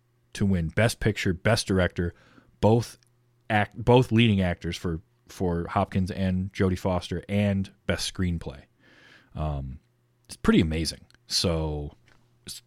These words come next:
if you haven't seen it before, it's worth checking out. Now, mind you, it's dark. It is dark stuff, and you're gonna feel, you may feel a little down afterwards because it's not, like, easy subject matter,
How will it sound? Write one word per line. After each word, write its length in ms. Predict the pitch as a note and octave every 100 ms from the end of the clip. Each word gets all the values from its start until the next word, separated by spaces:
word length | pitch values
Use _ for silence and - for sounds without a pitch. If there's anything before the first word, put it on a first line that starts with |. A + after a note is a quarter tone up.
| -
if 140 | - -
you 80 |
haven't 260 | B2 A3 A2+
seen 160 | - A#2
it 80 |
before, 300 | D#2+ - G2
it's 160 | - -
worth 160 | E3+ -
checking 280 | G#2 F2
out. 140 | F2 D#2 - - -
Now, 280 | D3 A#2 E2 _ _ -
mind 320 | A#2+ B2+ G#2
you, 140 | E2+ - _ _ -
it's 160 | C3+
dark. 480 | A2 A2+ G2+ - - _ _ _ - - -
It 140 | - G#2+
is 460 | A2 G#2 G2 -
dark 460 | - A#2+ G2+ G#2+ -
stuff, 480 | - - G2+ G2 -
and 120 | F2+
you're 100 | F2
gonna 140 | F#2+ G2+
feel, 560 | - G#2 G2 F#2 F2+ - _ _ _ _
you 260 | - C3 C#3+
may 260 | C3+ C3+
feel 260 | B2+ C3 B2
a 20 |
little 260 | A2 A2+ G#2+
down 360 | F#2 G2 B2 D#2
afterwards 460 | D2 - D2 C2
because 320 | - D#2 E2 D#2
it's 120 | -
not, 280 | F2+ F#2 F2
like, 180 | E2+ -
easy 280 | F#2+ E2+
subject 420 | E2 G2+ F#2+ F2+ E2+
matter, 260 | D2 C2+